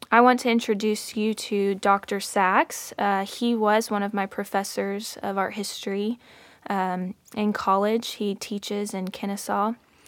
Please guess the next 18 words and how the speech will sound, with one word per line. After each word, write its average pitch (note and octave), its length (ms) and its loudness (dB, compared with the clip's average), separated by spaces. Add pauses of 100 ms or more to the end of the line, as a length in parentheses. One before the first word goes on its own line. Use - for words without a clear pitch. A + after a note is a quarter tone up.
at - 140 -6
Kennesaw A3 420 2
State G3+ 280 0
University, G3+ 720 -4 (400)
and G#3+ 100 0
he's G#3+ 160 2
gonna A3+ 200 4
dive G#3+ 240 6
a G#3 40 0
little A3 220 4
bit A3 160 0
more G3+ 220 0
into G3+ 220 -4
Neoplatonism, G3 920 -4
which F#3+ 160 -6
is G3 120 -4
really A3 320 4
important G3 600 -2